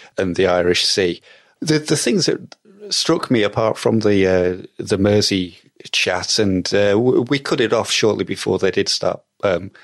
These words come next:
they faded up Jerry and the Pacemakers. Was that bit at the start where he says, uh, Ian, I believe his name is, hints that some games in the Premier League next season might be difficult, problematic. And then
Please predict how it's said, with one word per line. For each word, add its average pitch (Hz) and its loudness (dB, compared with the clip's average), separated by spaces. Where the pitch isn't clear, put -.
they - -2
faded 92 0
up 92 0
Jerry 90 0
and 90 -4
the 87 -4
Pacemakers. 92 -4
Was 131 0
that - -2
bit 127 0
at 113 2
the - -8
start 104 0
where 101 2
he 98 0
says, 98 0
uh, 98 2
Ian, 101 0
I - -16
believe 92 0
his - -6
name 95 0
is, 90 -4
hints - -4
that 113 -2
some 117 2
games 107 0
in 95 -6
the 95 -4
Premier 92 -2
League 92 -4
next - -4
season 92 -4
might 95 -2
be 95 -4
difficult, - -8
problematic. 101 -2
And 113 0
then 107 0